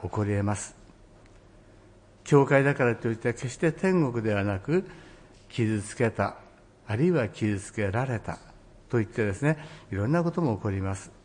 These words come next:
教会は許された罪人の集まりとも言われたりしますけれども、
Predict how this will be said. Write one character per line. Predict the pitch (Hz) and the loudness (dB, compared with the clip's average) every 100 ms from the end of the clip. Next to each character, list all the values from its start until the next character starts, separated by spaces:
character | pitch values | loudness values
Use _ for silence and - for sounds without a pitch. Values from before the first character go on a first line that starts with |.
| - - - - - - - - - - - - | -20 -20 -20 -20 -20 -20 -20 -20 -20 -20 -20 2
教 | 135 117 | 6 6
会 | 123 117 | 6 4
は | 113 143 127 | 4 2 2
許 | 113 127 | 4 4
さ | 131 139 | 4 2
れ | 120 | 2
た | 113 107 | 2 0
罪 | - 123 127 120 | 0 2 4 2
人 | 120 | 0
の | 117 107 | 0 0
集 | - | 0
ま | 120 117 | 0 0
り | 110 - - - | -2 -6 -20 -6
と | 165 | -2
も | 123 | 0
言 | 110 | 2
わ | 113 | 0
れ | |
た | 107 | 0
り | 101 | -4
し | 117 | -4
ま | 107 104 | -4 -4
す | - | -4
け | |
れ | 101 | -6
ど | 95 | -4
も、 | 120 165 | -4 -4